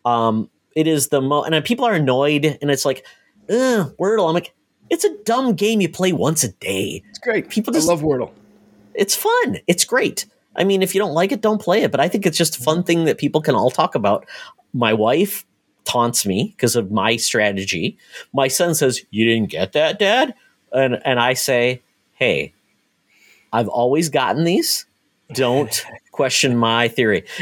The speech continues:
Speaker 1: And apparently, Mark, so Wordle is just a, yeah, have six chances to get a word right.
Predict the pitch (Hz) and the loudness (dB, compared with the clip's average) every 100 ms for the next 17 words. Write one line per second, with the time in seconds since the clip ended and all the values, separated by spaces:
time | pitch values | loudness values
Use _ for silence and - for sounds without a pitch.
0 | 156 147 139 - - 175 156 120 104 101 | -2 0 0 -2 -2 0 2 2 0 0
1 | - 117 131 147 131 110 107 113 - 107 | 0 0 0 2 2 0 0 0 2 2
2 | 107 104 - _ _ _ _ - 214 196 | 2 0 -4 _ _ _ _ -8 -2 -2
3 | - _ _ - 113 - - 208 - - | -4 _ _ -4 -4 -2 -2 -2 0 0
4 | 180 180 - 175 175 - 120 139 147 147 | 0 0 0 0 0 -2 -2 0 2 0
5 | 147 156 156 143 | 0 0 2 0